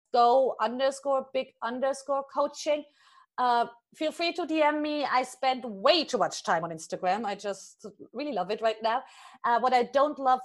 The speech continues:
too much right now is, is Facebook. So, uh, if you want to get in touch with me,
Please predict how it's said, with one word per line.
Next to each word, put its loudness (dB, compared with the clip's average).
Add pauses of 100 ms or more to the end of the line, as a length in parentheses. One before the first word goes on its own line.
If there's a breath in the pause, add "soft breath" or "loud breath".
(140)
too -4
much 0 (100)
right -2
now -2 (100)
is, -6
is -12
Facebook. -6
So, 0 (440)
uh, -2
if -6
you -4
want 0
to -4
get -2
in -6
touch -6
with -4
me, -8